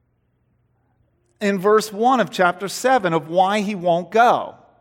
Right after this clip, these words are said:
It's a, it's a really good reason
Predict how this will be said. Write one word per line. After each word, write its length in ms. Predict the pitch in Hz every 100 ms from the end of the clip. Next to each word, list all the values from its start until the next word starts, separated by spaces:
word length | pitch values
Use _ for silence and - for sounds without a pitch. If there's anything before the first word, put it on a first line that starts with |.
| _ _ _ -
It's 160 | 220
a, 180 | 262 233
it's 140 | 233 254
a 80 |
really 480 | 214 233 269 311 277
good 640 | 196 254 294 254 175 156 - - _ _ _ _ _ _ _ _
reason 580 | 208 240 294 285 165 113